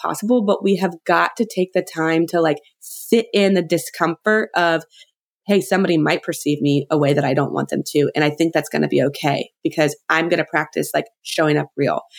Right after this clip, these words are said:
Hey, I might not have the right thing to say, uh, in the right way to this person I'm talking to. And that's okay if I fumble over my words. Like, that's okay.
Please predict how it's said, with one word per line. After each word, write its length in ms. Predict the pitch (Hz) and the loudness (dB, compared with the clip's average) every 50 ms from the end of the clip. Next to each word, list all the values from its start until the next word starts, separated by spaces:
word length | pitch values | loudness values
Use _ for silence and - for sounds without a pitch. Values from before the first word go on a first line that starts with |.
| - - _ _ _ _ | -20 -20 _ _ _ _
Hey, 240 | 185 185 175 156 - - | 2 2 4 2 2 0
I 120 | - 170 170 | 0 0 0
might 300 | 175 170 170 196 - - | 2 0 0 0 0 0
not 220 | 185 175 170 - - - | 0 0 0 -2 -4 -8
have 320 | - - 165 165 170 165 | -4 -2 0 0 0 0
the 100 | 165 156 | -2 -4
right 240 | 151 156 151 165 - - | -2 -2 -2 -2 -2 -2
thing 160 | - 165 160 | -4 -4 -4
to 60 | 160 | -4
say, 480 | 147 - - 156 156 156 151 143 143 - - _ _ _ _ _ _ _ | -6 -4 -2 0 0 2 2 0 -2 -2 -6 _ _ _ _ _ _ _
uh, 160 | 156 151 143 - - | 0 0 0 0 0
in 100 | 160 165 | 0 0
the 120 | 156 151 | 2 2
right 240 | 151 151 160 175 - | 2 2 2 2 2
way 220 | - 170 170 165 | 0 0 0 2
to 100 | 160 156 | 0 -2
this 140 | 147 151 147 | -2 -4 -6
person 360 | - _ 180 175 - - 160 | -6 _ -4 -4 -2 -2 -2
I'm 100 | 147 151 | -2 -2
talking 460 | 151 - - 147 156 - - 156 151 147 - - | -2 -2 -2 -2 -2 -2 -2 -2 -2 -2 -2 0
to. 260 | 147 151 147 147 151 - - - - | 2 2 2 0 -2 -6 -12 -6 -2
And 120 | - 170 170 | 0 2 2
that's 200 | 170 175 - 185 | 2 2 0 -2
okay 200 | 170 - 175 160 | -2 0 0 -2
if 120 | 160 156 | 0 0
I 80 | 151 151 | -2 -2
fumble 340 | - 156 151 165 165 - | 0 -2 0 2 2 0
over 160 | 151 147 147 147 | 0 0 -2 -2
my 180 | - - - | -2 -2 -2
words. 380 | 85 87 80 76 - - - - | -2 -2 -2 -2 -4 -6 -4 -2
Like, 180 | 220 - - - _ _ _ _ _ _ _ | -2 -2 -2 -6 _ _ _ _ _ _ _
that's 200 | - 214 247 - | 0 0 2 2
okay. 420 | 311 302 - 220 226 254 262 240 | 2 2 2 2 2 2 2 0